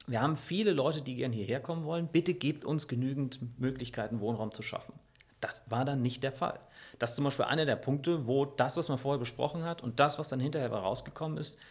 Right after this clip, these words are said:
so überhaupt nicht übereinstimmt. Ein anderer Punkt ist, ähm, und das ist noch viel gravierender, dass es Sachen in diesem Regionalplan gibt, die wurden vorher überhaupt nicht angesprochen. Beispiel Naturschutzgebiete, also B S N, Bereiche zum Schutz der Natur, aus denen sich dann Naturschutzgebiete entwickeln können,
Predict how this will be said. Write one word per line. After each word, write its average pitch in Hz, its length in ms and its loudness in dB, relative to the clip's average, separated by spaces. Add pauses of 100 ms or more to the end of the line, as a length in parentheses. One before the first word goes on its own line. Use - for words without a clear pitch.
(320)
so - 160 -4
überhaupt 123 400 -2
nicht 143 140 -2
übereinstimmt. 123 720 -6 (460)
Ein 104 120 -12
anderer 190 360 4
Punkt 190 320 0
ist, - 400 2
ähm, 139 340 2
und 117 160 -2
das 127 120 2
ist 131 100 -2
noch 131 100 -2
viel 131 140 -4
gravierender, 175 720 0 (440)
dass 127 220 2
es - 300 0
Sachen 175 300 4
in 160 160 -2
diesem 151 180 -4
Regionalplan 143 720 0
gibt, 151 280 -6
die 127 100 -4
wurden 143 220 0
vorher 139 400 -2
überhaupt 123 300 0
nicht - 160 -4
angesprochen. - 500 -4 (420)
Beispiel 123 460 -2
Naturschutzgebiete, 147 880 -4
also - 180 -8 (220)
B 113 300 0
S - 160 0
N, 139 340 2
Bereiche 107 480 0
zum 110 160 -4
Schutz - 260 0
der 95 140 -4
Natur, 139 400 0
aus - 120 -4
denen 117 220 0
sich 107 140 -6
dann 107 160 -2
Naturschutzgebiete 104 720 -6
entwickeln 139 400 -8
können, 156 260 -8